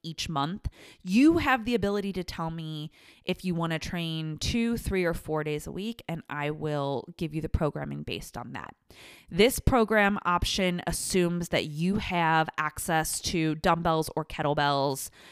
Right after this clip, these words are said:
Um, I am working on a barbell version in the future, but I'm not ready on that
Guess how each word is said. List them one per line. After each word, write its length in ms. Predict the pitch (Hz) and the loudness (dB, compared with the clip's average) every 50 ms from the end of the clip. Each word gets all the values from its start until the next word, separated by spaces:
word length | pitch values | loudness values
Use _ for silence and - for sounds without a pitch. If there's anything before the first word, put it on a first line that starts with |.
| - - - - - | -20 -20 -18 -8 -2
Um, 460 | 170 160 147 143 139 135 143 143 - - | 0 2 2 2 2 0 -2 -4 -4 0
I 100 | 170 180 | 0 0
am 320 | - - 180 180 180 180 | 0 2 0 0 2 2
working 280 | 175 175 165 - - 180 | 2 2 0 0 -2 -4
on 100 | 165 160 | -2 -2
a 60 | 151 | -2
barbell 480 | 151 - 156 151 147 151 151 151 147 147 | 0 2 2 2 2 2 2 0 0 0
version 420 | 143 147 139 143 147 - 156 143 - | 0 0 0 0 -2 -2 -4 -6 -4
in 160 | - 151 147 | -6 -6 -6
the 60 | 139 | -8
future, 540 | 139 - - 147 147 - - - 160 160 160 | -10 -10 -10 -10 -8 -6 -4 -2 0 0 0
but 180 | 156 151 - | 0 -2 -2
I'm 140 | - 151 156 | -2 -4 -4
not 180 | 147 160 - - | -4 -4 -4 -6
ready 280 | 151 147 139 143 139 - | -6 -8 -8 -8 -6 -6
on 160 | - 143 147 | -6 -8 -8
that 160 | - - - | -10 -12 -14